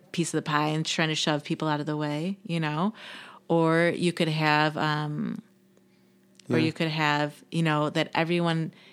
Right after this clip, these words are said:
Speaker 1: is working together to make a bigger pie so everyone gets a piece.
Speaker 2: Yeah.
Speaker 1: You know, like, it's so that type of community.
Speaker 2: Yeah, and I mean, I don't even think,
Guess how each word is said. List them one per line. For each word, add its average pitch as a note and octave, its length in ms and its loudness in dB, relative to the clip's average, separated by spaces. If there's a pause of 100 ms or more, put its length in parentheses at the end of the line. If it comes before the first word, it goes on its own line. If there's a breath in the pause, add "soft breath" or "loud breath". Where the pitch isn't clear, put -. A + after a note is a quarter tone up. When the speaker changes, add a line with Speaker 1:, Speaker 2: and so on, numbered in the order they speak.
Speaker 1:
is D#3 100 -10
working F#3 300 4
together F#3+ 480 2
to F3+ 100 -4
make E3+ 160 4
a E3+ 60 2
bigger G3+ 300 2
pie D#3 300 -6
so - 140 -8
everyone D3+ 240 -6
gets D3+ 200 -8
a D3 40 -6
piece. - 520 -10 (100)
Speaker 2:
Yeah. A#2+ 220 -2
Speaker 1:
You F#3 80 2
know, E3+ 200 4
like, E3+ 200 2
it's D#3+ 100 -6
so E3+ 80 -4
that E3 180 -2
type - 200 -12
of D#3+ 80 -16
community. D#3 580 -10 (640 loud breath)
Speaker 2:
Yeah, C#3 360 4
and C3 120 4
I D3+ 40 6
mean, D#3+ 140 6
I D#3+ 60 6
don't E3+ 120 4
even E3 160 4
think, C3 300 0